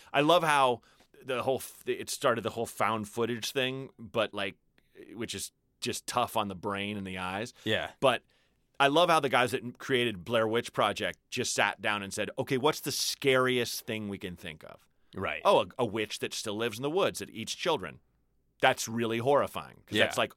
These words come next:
Speaker 1: that's like an old fear. That's a fear of, of what if this myth is true?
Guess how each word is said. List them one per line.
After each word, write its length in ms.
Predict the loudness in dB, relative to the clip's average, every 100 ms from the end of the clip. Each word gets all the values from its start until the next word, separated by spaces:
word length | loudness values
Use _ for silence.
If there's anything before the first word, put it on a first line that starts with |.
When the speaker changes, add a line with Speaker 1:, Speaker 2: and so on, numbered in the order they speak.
| -4
Speaker 1:
that's 180 | 0
like 120 | 2 2
an 80 |
old 400 | 0 2 4 2
fear. 380 | 0 -6 -8 -10 _ _ _ -8
That's 160 | -4 -4
a 60 |
fear 360 | -2 -2 2 2
of, 200 | 2 -2
of 280 | -4 -4 -6 _ _ _ _
what 260 | -4 2 2
if 120 | 2
this 200 | -2 -4
myth 260 | -2 -4 -4
is 120 | -10
true? 400 | -8 -8 -8 -12